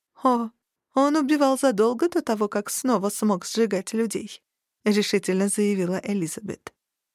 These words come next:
"Он мучил тех, кто имел возможность его видеть, доводил их до безумия или смерти.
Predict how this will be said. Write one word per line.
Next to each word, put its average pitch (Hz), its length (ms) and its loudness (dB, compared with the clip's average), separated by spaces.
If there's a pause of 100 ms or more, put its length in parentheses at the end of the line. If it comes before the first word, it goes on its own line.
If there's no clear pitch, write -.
(240)
"Он 262 160 4
мучил 269 380 2
тех, 277 320 -2
кто 214 260 0
имел 214 240 2
возможность 214 640 -2
его 226 200 0
видеть, - 460 -6 (520)
доводил 240 540 4
их 233 140 0
до 208 160 0
безумия 214 640 2
или 220 300 0
смерти. - 600 -2